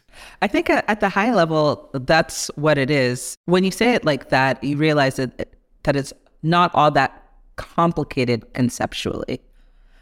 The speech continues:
But then when you get into, like, the actual operational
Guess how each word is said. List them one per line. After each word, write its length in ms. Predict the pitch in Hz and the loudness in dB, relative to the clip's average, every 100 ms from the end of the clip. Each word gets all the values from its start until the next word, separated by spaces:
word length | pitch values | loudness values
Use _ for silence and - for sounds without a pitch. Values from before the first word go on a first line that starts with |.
| _ | _
But 140 | 175 | -2
then 180 | 185 185 | 2 2
when 140 | 180 165 | 2 2
you 80 | |
get 240 | 143 165 165 | 0 0 0
into, 480 | 143 143 - 143 131 | 0 -2 0 2 2
like, 260 | 123 - | 0 -2
the 180 | 127 - | -2 0
actual 440 | 123 - - 127 - | -2 -2 -2 0 0
operational 880 | 123 127 120 120 - 120 117 117 | -2 0 0 0 -2 -2 -2 -6